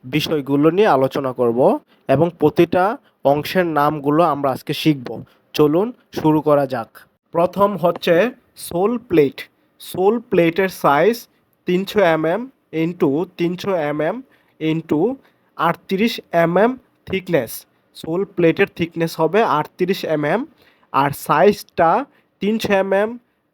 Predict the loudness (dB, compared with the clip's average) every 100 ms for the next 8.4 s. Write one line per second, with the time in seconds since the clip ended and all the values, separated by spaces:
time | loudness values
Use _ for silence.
0 | _ -4 2 2 0 -6 0 2 4 0
1 | 2 0 2 -2 0 0 2 2 0 -8
2 | _ _ 0 4 2 2 2 2 0 -4
3 | -8 _ 0 2 2 -2 0 2 0 0
4 | 4 4 4 2 0 -4 -2 -2 -2 -6
5 | _ _ -4 -2 0 2 0 0 -4 -2
6 | -4 -4 -8 _ _ _ _ _ _ _
7 | _ _ _ _ _ _ _ _ _ _
8 | _ _ 0 2